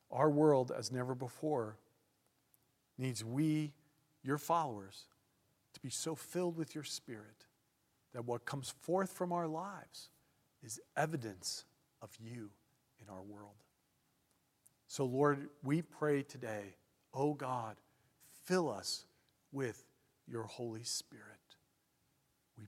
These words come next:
pray in Jesus' name. Amen.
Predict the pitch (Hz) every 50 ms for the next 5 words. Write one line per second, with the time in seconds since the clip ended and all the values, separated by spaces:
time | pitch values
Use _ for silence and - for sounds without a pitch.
0 | - - - 110 104 98 95 92 90 _ _ _ _ _ _ _ _ _ _ _
1 | _ _ _ - 120 104 104 98 101 98 98 104 107 101 - - - 107 101 101
2 | 104 107 101 _ _ _ _ _ _ _ _ _ _ _ _ _ _ _ _ _
3 | - 101 95 90 85 82